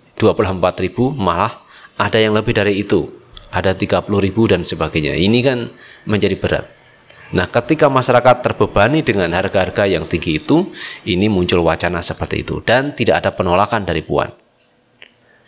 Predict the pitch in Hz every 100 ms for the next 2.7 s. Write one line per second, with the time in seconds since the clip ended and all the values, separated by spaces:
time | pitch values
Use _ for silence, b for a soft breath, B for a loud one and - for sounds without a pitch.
0 | B 98 107 135 - 160 92 101 147 -
1 | 95 82 87 92 92 90 92 104 - 120
2 | 87 - 90 98 123 -